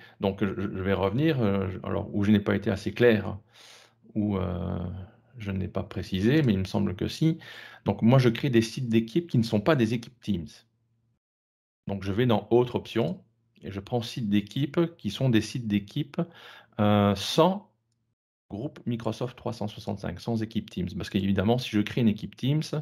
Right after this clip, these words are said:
dans les paramètres avancés, euh, j'ai la notion de confidentialité. Mais là, je crée une équipe Teams.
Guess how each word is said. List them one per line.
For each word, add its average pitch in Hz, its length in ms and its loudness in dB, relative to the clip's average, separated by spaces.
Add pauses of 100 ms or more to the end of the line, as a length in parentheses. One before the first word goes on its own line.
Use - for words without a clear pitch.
(460)
dans 110 160 4
les 107 120 6
paramètres 101 480 2
avancés, 92 580 -4 (540)
euh, 98 200 2
j'ai 113 200 2
la 110 100 4
notion 98 240 0
de 127 60 2
confidentialité. 104 840 -4 (580)
Mais 95 80 0
là, 117 100 6
je 117 120 4
crée - 180 -2
une 123 100 4
équipe - 320 -4
Teams. 90 260 2